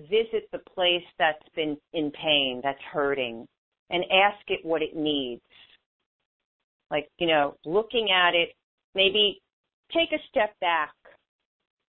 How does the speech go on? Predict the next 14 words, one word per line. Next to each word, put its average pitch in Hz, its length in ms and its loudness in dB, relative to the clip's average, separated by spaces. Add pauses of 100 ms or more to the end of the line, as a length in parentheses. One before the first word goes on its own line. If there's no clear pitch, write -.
(460)
go 208 260 4
in, 156 400 -6 (1080)
and 185 200 0
say, 190 220 4
"Okay, 185 560 -2
what's 185 320 -2
happening 170 560 -2
here? 127 340 -12 (1800)
What 185 320 0
is 233 200 0
it 208 180 -4
that 196 200 -2
you 180 160 -8
need 175 260 -4